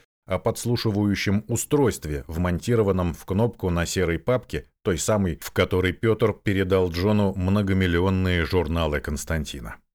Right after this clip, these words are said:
"Да уже давно должна была скончаться".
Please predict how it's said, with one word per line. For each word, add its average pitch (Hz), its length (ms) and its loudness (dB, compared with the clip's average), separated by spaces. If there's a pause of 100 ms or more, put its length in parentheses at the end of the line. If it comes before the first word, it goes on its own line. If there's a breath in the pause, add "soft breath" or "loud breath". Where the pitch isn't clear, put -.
(500)
"Да 78 220 0
уже 160 460 2
давно 180 420 2
должна 151 480 2
была 170 300 2
скончаться". 135 760 0